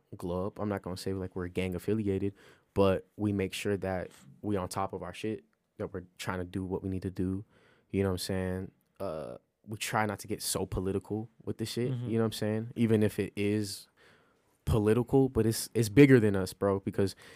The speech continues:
Speaker 1: to me, we're, we're fighting to, like you said, bust through this door that's not open for us. We live in Utah, and respectfully, who runs it?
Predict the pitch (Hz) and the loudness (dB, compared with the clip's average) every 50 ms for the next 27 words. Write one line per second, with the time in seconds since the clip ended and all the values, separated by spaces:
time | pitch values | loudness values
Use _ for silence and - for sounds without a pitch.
0 | - - _ - - 117 117 120 127 123 110 113 113 113 104 - - 113 117 110 | -20 -14 _ 2 4 6 8 10 8 10 10 8 8 8 6 2 2 4 4 4
1 | - - - - 113 104 107 110 107 110 107 101 104 98 - _ - - 107 101 | 4 2 2 4 6 8 8 6 4 4 0 0 -2 -6 -6 _ -4 -2 -2 -2
2 | 98 95 87 - - _ _ _ _ _ _ _ 107 101 95 - 110 101 - 127 | -2 -4 -8 -14 -20 _ _ _ _ _ _ _ -6 -6 -4 -4 -4 0 2 4
3 | 120 104 98 95 98 104 101 - - 110 101 92 101 98 98 - 110 123 147 139 | 4 4 2 0 0 0 0 0 0 0 0 0 -2 -4 0 4 6 8 10 10
4 | 120 104 101 101 - - 107 98 95 - - 110 120 - - 104 - - 95 - | 10 8 6 2 0 -2 -2 -2 -2 0 2 4 4 4 4 2 0 -2 -6 -6
5 | - 73 - 113 - - - - _ _ _ _ _ _ _ _ _ _ _ _ | -6 -8 -8 -8 -12 -14 -14 -18 _ _ _ _ _ _ _ _ _ _ _ _
6 | _ _ _ _ _ _ _ 92 101 107 110 110 110 107 92 92 92 87 87 110 | _ _ _ _ _ _ _ 0 2 2 4 6 4 4 4 2 -2 -2 -2 -2
7 | 123 - - 98 92 - - 117 123 - _ _ _ _ _ _ _ _ - _ | -2 -2 -2 -2 -2 -2 -4 -8 -12 -14 _ _ _ _ _ _ _ _ -20 _
8 | _ _ _ _ _ _ - 107 104 98 104 - - - 175 - - - 143 143 | _ _ _ _ _ _ -2 0 0 2 0 2 2 2 2 2 2 0 2 2
9 | 143 147 139 135 - _ _ _ _ - - 131 131 131 123 139 175 208 175 117 | 2 2 0 -4 -8 _ _ _ _ -12 -2 0 0 2 4 2 2 2 0 -2
10 | 98 - - | -6 -8 -10